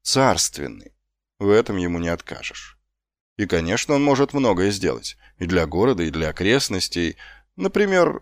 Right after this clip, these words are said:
спалить их до самого грунта. «А мы ведь его коронуем», — думал Ваймс. «И это будет очень по-анкморпоргски.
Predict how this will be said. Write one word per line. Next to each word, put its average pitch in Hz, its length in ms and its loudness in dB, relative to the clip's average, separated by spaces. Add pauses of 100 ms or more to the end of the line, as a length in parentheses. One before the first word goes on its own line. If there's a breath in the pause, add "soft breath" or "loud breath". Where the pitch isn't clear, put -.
спалить 135 440 0
их 85 100 -4
до 87 140 0
самого 82 380 -2
грунта. 80 460 -10 (1040)
«А 104 160 -6
мы 107 260 -4
ведь 147 260 -2
его 117 280 0
коронуем», — 85 720 -4 (340)
думал 82 360 -4
Ваймс. - 420 -8 (480)
«И - 80 -10
это 95 240 -2
будет 92 360 -4
очень 92 320 -2
по-анкморпоргски. 87 1300 -6